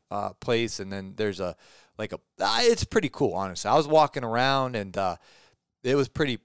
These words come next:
pretty cool there in Alabama. So if I got married in Alabama, that's where I'd get married. But, uh,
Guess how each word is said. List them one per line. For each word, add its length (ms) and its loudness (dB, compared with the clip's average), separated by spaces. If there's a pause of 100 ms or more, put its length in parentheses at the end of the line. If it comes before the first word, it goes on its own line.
pretty 240 0
cool 260 -4
there 200 -4
in 60 -6
Alabama. 580 -6
So 320 -6 (320)
if 160 -2
I 80 6
got 140 4
married 220 2
in 60 -4
Alabama, 460 0
that's 180 -6
where 80 -4
I'd 160 -6
get 160 -16
married. 360 -6 (100)
But, 240 -12
uh, 160 -6